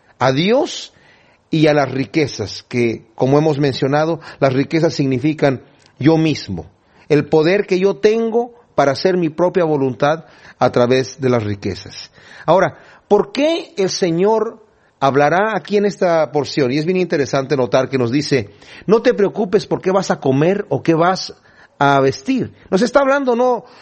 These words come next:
no de antojos que yo tengo, no es de comprar una nueva casa, no es de comprar dos autos, no es de tener tres autos o tener un nuevo televisor de color don-, de no sé cuántas pulgadas.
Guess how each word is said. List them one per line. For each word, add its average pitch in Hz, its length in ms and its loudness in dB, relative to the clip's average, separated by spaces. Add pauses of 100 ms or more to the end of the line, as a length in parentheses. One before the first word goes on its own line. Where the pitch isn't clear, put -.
(260)
no 196 200 2
de 240 120 2
antojos 190 580 -2
que 165 120 -10
yo 147 140 0
tengo, 127 380 0
no 175 140 2
es 214 60 -4
de 214 100 0
comprar 180 360 0
una 185 200 0
nueva 160 340 0
casa, 156 560 -6
no 151 160 2
es 180 100 -2
de 160 80 0
comprar 160 380 0
dos 160 260 -4
autos, 151 520 -2
no 170 80 0
es 180 80 0
de 170 100 0
tener 151 300 -2
tres 226 300 0
autos 123 420 -2 (240)
o 143 120 2
tener 170 200 2
un 180 140 2
nuevo 180 280 0
televisor 147 520 0
de 160 80 -2
color 143 360 2
don-, 131 240 -4
de 131 120 -2
no 147 80 0
sé 151 120 -6
cuántas 151 360 -2
pulgadas. 135 600 -4